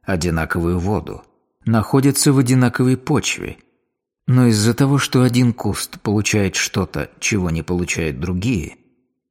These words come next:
он будет расти быстрее. Он будет более зелёным. У него будет больше листвы, а его цветы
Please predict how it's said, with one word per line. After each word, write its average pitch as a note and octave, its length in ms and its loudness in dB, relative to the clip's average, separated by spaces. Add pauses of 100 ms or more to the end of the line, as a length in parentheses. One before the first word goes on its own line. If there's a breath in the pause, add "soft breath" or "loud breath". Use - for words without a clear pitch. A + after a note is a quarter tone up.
(240)
он D#3+ 220 2
будет D#3 260 2
расти D#3 340 2
быстрее. C#3+ 680 -4 (760)
Он B2+ 320 4
будет C3 300 2
более A#2+ 380 4
зелёным. C#2+ 640 -6 (480)
У C3 100 0
него A2 320 4
будет A#2+ 280 2
больше C3 340 4
листвы, G#2+ 640 -2 (540)
а F#2+ 140 -2
его D#2+ 240 -2
цветы E2 640 -4